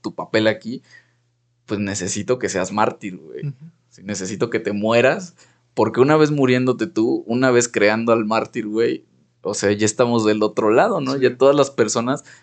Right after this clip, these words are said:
Speaker 1: van a creer en tu causa. O sea, una vez muerto tú, las personas van a empezar a creer en mi causa.
Speaker 2: Ujú.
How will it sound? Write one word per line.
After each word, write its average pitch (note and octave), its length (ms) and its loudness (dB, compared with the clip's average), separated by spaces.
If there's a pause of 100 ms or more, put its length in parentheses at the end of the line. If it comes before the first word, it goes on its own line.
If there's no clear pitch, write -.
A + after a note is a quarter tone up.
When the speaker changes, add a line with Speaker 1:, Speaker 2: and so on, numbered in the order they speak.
Speaker 1:
van B2+ 220 0
a C3+ 100 -4
creer A#2 220 2
en B2+ 140 -6
tu G#2+ 100 -10
causa. A#2 400 0 (460)
O F2 60 -20
sea, G2 80 -4
una C3+ 180 -6
vez C#3+ 280 -4
muerto A2+ 520 -2
tú, G#2+ 220 -6
las G#2 200 -8
personas G2+ 320 -6
van A2 120 -4
a A2+ 40 -8
empezar G2+ 300 -6
a G2 80 -6
creer F#2+ 240 -10
en F2+ 180 -12
mi - 60 -20
causa. - 380 -10 (180)
Speaker 2:
Ujú. C#3 100 -8